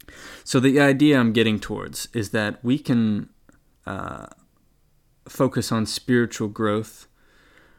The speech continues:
within the virtual realms event, like, that are gonna be created in the future. I think this is still a bit off,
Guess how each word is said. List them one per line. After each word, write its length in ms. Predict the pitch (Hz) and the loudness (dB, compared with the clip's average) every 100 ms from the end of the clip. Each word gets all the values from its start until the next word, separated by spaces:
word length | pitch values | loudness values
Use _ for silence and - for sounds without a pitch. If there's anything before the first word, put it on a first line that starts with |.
| _ - | _ -4
within 440 | 117 - 127 120 | -2 2 4 4
the 60 | 110 | 2
virtual 540 | 120 113 - 117 104 | 2 2 0 -2 -2
realms 640 | 98 104 98 95 95 - - - | 0 0 0 -4 -12 -14 -14 -10
event, 400 | 110 110 104 101 - _ - | -4 -2 -2 -4 -16 _ -4
like, 240 | 113 104 | -4 -4
that 260 | - 127 123 | -2 2 4
are 60 | |
gonna 180 | 123 120 | 4 4
be 80 | 113 | 2
created 380 | - 127 113 107 | 2 4 4 4
in 100 | 101 | 0
the 80 | |
future. 420 | 92 104 98 101 98 | -2 -4 -4 -4 -2
I 100 | 110 | 0
think 200 | 190 160 | 0 4
this 180 | 151 123 | 4 4
is 120 | 117 | -4
still 280 | - 147 113 | 0 2 2
a 40 | |
bit 200 | 113 104 | 0 0
off, 360 | 101 98 - | 0 -2 -12